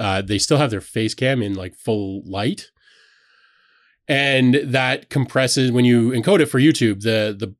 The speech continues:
the darks and lights both get compressed, which means when they see something scary on the screen, you don't always really see it. It's, like, blocky and, and crappy because,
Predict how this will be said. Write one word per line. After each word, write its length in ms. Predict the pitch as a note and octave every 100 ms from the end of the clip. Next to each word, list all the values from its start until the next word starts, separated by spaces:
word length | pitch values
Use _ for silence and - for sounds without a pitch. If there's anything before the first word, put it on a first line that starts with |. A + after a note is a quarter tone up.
| _ -
the 80 | A2+
darks 400 | G2+ D#3 D#3 -
and 140 | A#2+
lights 240 | A#2 C3
both 260 | - B2 A#2+
get 140 | A#2
compressed, 440 | G#2+ F#2+ A2+ - -
which 160 | C3 D#3
means 180 | C#3
when 140 | B2 B2+
they 120 | D#3
see 200 | F#3 F#3
something 340 | - E3 C#3
scary 480 | - - A#2+ C3 C#3+
on 140 | B2 G#2+
the 60 |
screen, 540 | - - G#2+ C#3+ F#3+ -
you 180 | B2+ B2+
don't 180 | F#3+ A3
always 300 | F#3 D3+ A#2+
really 280 | B2 C3 G#2+
see 320 | - - C#3+
it. 140 | G#2+ G2+
It's, 180 | G2+
like, 180 | B2 G#2+
blocky 460 | A2 A#2 A#2+ B2+ A#2
and, 240 | G#2+ G#2+
and 200 | G#2+ G#2
crappy 380 | - C3+ C3 A2+
because, 680 | G2+ G#2+ A2+ G#2+ G#2 G2 -